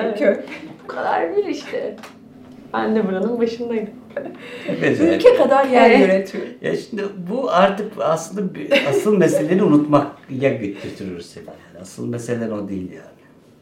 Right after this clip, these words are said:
Speaker 1: Aslında mesela tadını çıkarıyor olamaz mı o sırada bu, bunun? Bu bir şaka yollu belki kendi
Speaker 3: Ee,
Speaker 1: dünyasında. O, o değil
Speaker 3: şimdi
Speaker 1: mi
Speaker 3: o
Speaker 1: bu?
Speaker 3: kişilik örüntüsü bunun dışında böyle olmasa zaten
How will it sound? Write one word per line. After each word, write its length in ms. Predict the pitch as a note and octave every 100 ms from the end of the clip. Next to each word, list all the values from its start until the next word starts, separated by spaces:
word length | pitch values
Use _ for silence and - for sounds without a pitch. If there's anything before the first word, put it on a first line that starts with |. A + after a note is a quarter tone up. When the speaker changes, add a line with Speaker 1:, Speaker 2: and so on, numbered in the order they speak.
| - - _ _ _ _ _ _ _ - - - -
Speaker 1:
Aslında 280 | D#4+ - A#4
mesela 280 | G#4+ - G4
tadını 340 | - E4+ G#4+ A4+
çıkarıyor 380 | - G#4+ G4+ G#4
olamaz 400 | B4+ F4 A#3+ G3
mı 100 | G3
o 40 |
sırada 440 | G3+ F#3+ F#3+ F3+
bu, 220 | F3+ F3 F3+
bunun? 380 | F#3+ E3+ - -
Bu 220 | B3 A3+ A#3 -
bir 60 |
şaka 300 | B3+ A#3+ A3+
yollu 400 | A3+ A3 G#3+ G3
belki 500 | F#3 E3+ - - E3+
kendi 160 | E3 C#3+ C#3 C#3+
Speaker 3:
Ee, 40 |
Speaker 1:
dünyasında. 640 | F3+ E3+ E3 E3 F#3 F3+
O, 40 | F3
o 220 | G3+ -
değil 120 | A3
Speaker 3:
şimdi 180 | C4 C4
Speaker 1:
mi 120 | G3+
Speaker 3:
o 160 | E3+ E3+
Speaker 1:
bu? 40 |
Speaker 3:
kişilik 400 | - - D#3+ E3
örüntüsü 640 | C#3+ D3 D3 - - D3 C#3
bunun 240 | D#3+ D#3
dışında 400 | C#3+ - C#3+ C#3+
böyle 160 | D3 D3
olmasa 680 | D#3 F3 F#3 F3+ G#3 G#3 - -
zaten 400 | C#3 C3 F3